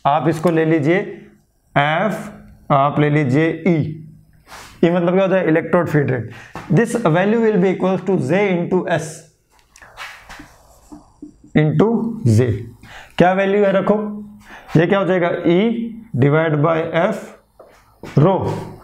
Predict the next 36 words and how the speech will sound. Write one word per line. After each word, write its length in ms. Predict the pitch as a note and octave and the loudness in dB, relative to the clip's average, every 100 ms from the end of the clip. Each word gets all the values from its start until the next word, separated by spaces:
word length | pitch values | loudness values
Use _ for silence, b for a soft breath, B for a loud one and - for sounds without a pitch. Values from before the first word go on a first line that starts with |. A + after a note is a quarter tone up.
| B B - | B B 2
multiply 400 | D#3+ G#3 F#3 G#3+ G#3 | 4 4 4 2 2
with, 160 | G#3+ F#3+ G#3+ - - - - | 2 -2 -4 -10 -16 -20 0
किससे 180 | D#3+ G#3 | 2 4
multiply 400 | G3 F#3 G3+ G#3 | 2 2 2 2
हो 60 | |
रहा 100 | G3 | 2
है 80 | G3+ | 4
ये? 80 | G#3 G#3+ G#3 | 2 0 0
देखो, 260 | E3+ E3+ G#3+ G#3+ - B B B - | 0 2 -2 -6 -16 B B B 0
ये 60 | |
multiply 440 | D3+ D#3+ E3 F3+ G3 | 2 2 2 2 2
हो 120 | F#3+ | 0
रहा 100 | F#3+ | 0
है, 120 | F3 | 0
it 60 | D#3 | 0
will 140 | F#3 | 2
be 80 | F3+ E3 | 2 0
multiply 400 | E3 F3 F#3 F#3 | 0 0 0 2
with 180 | F#3 D3 D3+ B2 | 0 -2 -4 0
V 100 | C3+ F3+ A3+ - - _ _ _ | 0 2 0 -4 -16 _ _ _
divide 480 | - C#3+ D#3+ E3 D3+ | 0 2 2 2 2
by 140 | F3+ A3+ - - - _ _ _ _ _ - - - - _ | 0 -2 -8 -16 -20 _ _ _ _ _ -20 -20 -20 -20 _
rho 260 | D3 C3+ E3+ F#3 | 2 2 2 0
S 180 | G3 F#3+ - - | -2 -4 -6 -2
L, 180 | D3 C3 G2+ - - - - B B B B - | -2 0 -4 -10 -16 -20 -18 B B B B 0
V 200 | B2+ E3+ G#3 D3 | 2 4 2 2
divide 340 | D3+ D3+ C#3+ | 4 2 4
by 80 | E3+ G#3 - | 2 2 0
rho 180 | D3 D#3+ | 2 2
S 140 | G3 - D3+ | -2 -4 -2
L। 120 | B2 G#2 B B B B B B | -2 -6 B B B B B B
तो 80 | D#3 | 2
ये 200 | C#3+ G#3 | 4 4
क्या 140 | A3 G#3+ | 4 2
होगा 220 | G3+ G#3 | 2 2
आपका? 320 | G#3 G#3 G#3 | 0 2 0